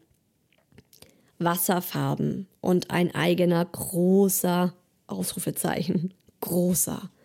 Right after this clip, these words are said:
Malblock dazu. Also Wasserfarben finde ich auch einfach was total Schönes. Man kommt runter, finde ich. Man lernt total viel wieder, was man so, ähm, klassischerweise in der Ergo lernt.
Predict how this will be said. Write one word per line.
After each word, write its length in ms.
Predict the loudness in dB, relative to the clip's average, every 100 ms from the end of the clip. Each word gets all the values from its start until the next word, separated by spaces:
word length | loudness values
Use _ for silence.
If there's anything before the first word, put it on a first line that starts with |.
| _ -20 -20 _ _ -2
Malblock 800 | 0 0 -2 -2 -2 -4 -8 -10
dazu. 560 | -8 -6 -6 -6 -8 _ -20 -20 -20 -10
Also 200 | -4 0
Wasserfarben 540 | 0 0 -2 -2 -2 -2
finde 220 | -2 -2
ich 100 | -4
auch 120 | -8
einfach 360 | -6 -4 -4 -8
was 140 | -10
total 440 | -8 -10 -6 -4 -4
Schönes. 540 | -2 -2 0 -2 -6 -14 -20 -20 _ _ 0
Man 180 | 2
kommt 340 | 2 0 0 0
runter, 760 | 0 2 4 2 0 0 0 -4
finde 420 | -2 2 4 2
ich. 420 | 2 0 -2 -6 -20 -20 -16 -2
Man 160 | 2 4
lernt 680 | 4 4 4 2 0 -4 -6
total 580 | -6 -6 -4 0 0
viel 600 | -2 -2 0 2 4 2 0 -18 -20 _ _ _
wieder, 640 | 0 2 4 4 4 2 -2
was 260 | -2 -2 2
man 140 | 2
so, 440 | 2 2 4 4 2 0
ähm, 380 | 0 0 0 -4
klassischerweise 640 | -4 -2 0 0 0 0 0
in 100 | 0
der 160 | 0
Ergo 300 | 0 0 2
lernt. 500 | 2 2 0 0 -4